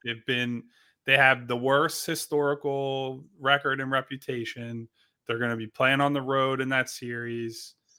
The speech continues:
All the factors are gonna be working against them. So, I mean, however you wanna split it, what is it, like, say, eighty twenty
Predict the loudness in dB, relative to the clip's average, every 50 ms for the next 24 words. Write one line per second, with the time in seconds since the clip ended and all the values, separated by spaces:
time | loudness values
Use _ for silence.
0 | _ _ _ _ 4 8 8 8 8 8 4 0 2 4 4 4 4 2 -4 -2
1 | -2 -2 -2 0 -2 -4 -4 -2 -4 -4 -4 -2 0 0 0 0 0 -6 -8 -6
2 | -8 -8 -10 -10 -12 -14 -16 -16 -16 -16 -12 -4 -2 -2 -2 -2 -4 -6 -10 _
3 | _ _ _ _ _ _ _ _ _ 0 0 2 2 4 6 6 8 8 6 6
4 | 4 4 4 2 2 2 -2 -6 -12 _ _ _ _ _ -14 -12 -4 0 2 2
5 | 2 2 0 0 0 0 0 -2 -4 -8 -8 -8 -10 -10 -10 -12 -18 -20 -20 _
6 | _ _ -8 -2 0 0 0 0 0 0 2 2 2 0 -2 -4 -4 -2 0 0
7 | 0 0 0 -2 -4 -6